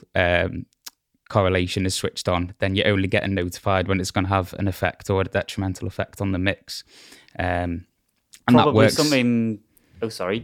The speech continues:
Speaker 2: probably something worth mentioning with the contextual correlation is that it's, it's based on the signal level. So
Speaker 1: Yes.
Speaker 2: most correlation meters don't take signal level into account. So that means that if you have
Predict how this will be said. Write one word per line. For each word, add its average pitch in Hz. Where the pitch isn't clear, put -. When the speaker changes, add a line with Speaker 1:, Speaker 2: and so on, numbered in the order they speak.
Speaker 2:
probably 135
something 123
worth 120
mentioning 120
with 101
the 107
contextual 107
correlation 98
is 90
that 98
it's, -
it's -
based 104
on 101
the 95
signal 104
level. 127
So 101
Speaker 1:
Yes. -
Speaker 2:
most 131
correlation 110
meters 101
don't 110
take 101
signal 104
level 104
into 101
account. 117
So -
that 107
means 104
that -
if -
you 107
have 101